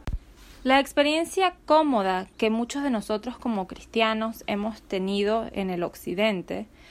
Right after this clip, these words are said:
realmente son una anomalía en lo que a esto respecta, porque de la herencia cristiana de las civilizaciones occidentales combinadas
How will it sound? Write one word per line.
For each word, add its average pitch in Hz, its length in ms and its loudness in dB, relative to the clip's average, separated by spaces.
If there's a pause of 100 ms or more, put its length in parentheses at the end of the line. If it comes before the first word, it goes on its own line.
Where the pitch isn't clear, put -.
(180)
realmente 330 920 4
son 294 640 0 (300)
una 302 260 2
anomalía 214 1000 2
en 196 140 0
lo 190 140 0
que 190 80 -2
a 185 100 2
esto 202 240 -2
respecta, - 560 -4 (640)
porque 247 540 4
de 254 440 4
la 247 240 4
herencia 359 540 2
cristiana 220 880 2
de 202 160 2
las 202 180 -2
civilizaciones 214 800 -4
occidentales 196 1120 0
combinadas 208 840 2